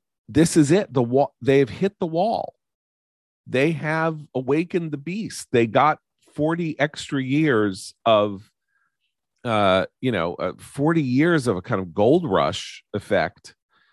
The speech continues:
and it's now come crashing to a halt. And when people's privileges start getting taken away from them, when they start losing,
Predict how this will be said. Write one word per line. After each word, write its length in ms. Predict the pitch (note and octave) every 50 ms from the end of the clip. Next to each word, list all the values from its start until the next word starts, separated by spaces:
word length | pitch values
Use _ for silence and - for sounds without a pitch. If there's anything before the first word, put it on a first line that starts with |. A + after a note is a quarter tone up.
| _ _ _ _ _ _
and 120 | A2+ A#2
it's 160 | A2+ G2 A2+
now 180 | B2+ C3 C#3 D#3
come 220 | - - B2+ A#2+
crashing 540 | A2 - - C3+ B2 B2 B2 - C#3 B2+ B2
to 160 | - C3+ A2+
a 40 | G#2+
halt. 320 | G#2 B2 D#3+ G#3 G#3 D#3+ -
And 160 | F#2 G2 G#2+
when 140 | G2+ G#2 G#2
people's 420 | - - D#3 E3 F3 E3 C3 -
privileges 640 | - - - D3 E3 G3 F3 D3 A2+ F#2+ F#2+ F#2
start 260 | - - A2+ G#2 G2+ A2
getting 220 | G#2 F#2+ F#2+ G2
taken 280 | - A2 F#2 F2 G2+ F2+
away 260 | F2 F#2+ A2 E3 G3+
from 220 | - - G2 D#2
them, 260 | A#1+ G1+ G1+ A#1+ B1 D2+
when 220 | G2+ A2+ A#2 B2+ C3
they 120 | B2 A2+
start 360 | G2 - - - A#2 A#2+ A#2
losing, 720 | D2 F#2+ A#2 B2+ F3 G3+ F#3 C#3 G2+ E2 D#2 E2 F2 F2+